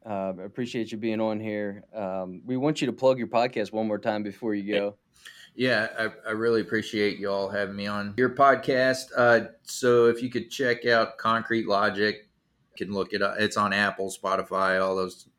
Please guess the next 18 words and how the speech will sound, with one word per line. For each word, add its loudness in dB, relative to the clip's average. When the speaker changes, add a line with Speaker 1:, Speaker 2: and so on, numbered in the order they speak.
Speaker 2:
different -6
podcast -6
apps. -6
And -6
then, -4
uh, -2
there's -6
a -14
website, -2
concrete -2
logic -2
podcast -4
dot -6
com, -2
you -8
can -14
check -4
out -2